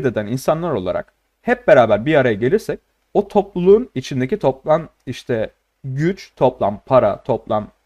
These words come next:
e, nasıl diyeyim, beraber yaptığında oluşturduğun güç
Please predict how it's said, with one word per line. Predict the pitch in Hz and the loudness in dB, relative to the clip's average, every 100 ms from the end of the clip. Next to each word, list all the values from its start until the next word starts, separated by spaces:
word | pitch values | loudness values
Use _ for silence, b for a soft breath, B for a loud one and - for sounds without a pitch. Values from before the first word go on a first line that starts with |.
| _ | _
e, | 110 101 90 - 95 | -6 -4 -6 -12 -12
nasıl | 127 190 120 | -8 -8 -6
diyeyim, | 95 87 117 | -8 -8 -2
beraber | 117 117 123 135 180 | 2 6 6 6 4
yaptığında | 139 117 - 117 101 92 87 | 4 2 0 -6 -4 -4 -4
oluşturduğun | 110 113 - 104 92 95 113 | -6 -6 -8 -10 -8 -8 -8
güç | 220 | -10